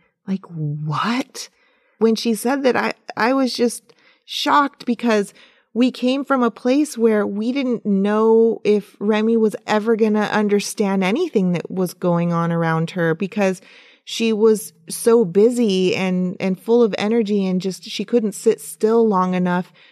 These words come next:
to follow anything. And to hear that she's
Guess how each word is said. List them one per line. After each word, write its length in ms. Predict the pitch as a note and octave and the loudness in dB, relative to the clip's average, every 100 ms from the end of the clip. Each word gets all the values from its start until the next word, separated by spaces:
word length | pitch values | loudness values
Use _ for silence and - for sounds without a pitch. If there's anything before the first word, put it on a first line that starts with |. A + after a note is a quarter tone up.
| _ - | _ -4
to 140 | G3+ | -4
follow 560 | - G3+ G3 G3 F#3+ F#3 | 0 0 2 2 0 0
anything. 680 | F#3+ A#3+ C#4 - D#3+ D#3 - | -2 -2 -2 -2 -2 -2 -2
And 180 | F#3+ F#3 | -2 0
to 80 | |
hear 320 | F3+ A3 A#3 A3+ | -4 2 4 4
that 180 | G3+ | 2
she's 420 | - - G3 F3+ | -2 -4 -2 -4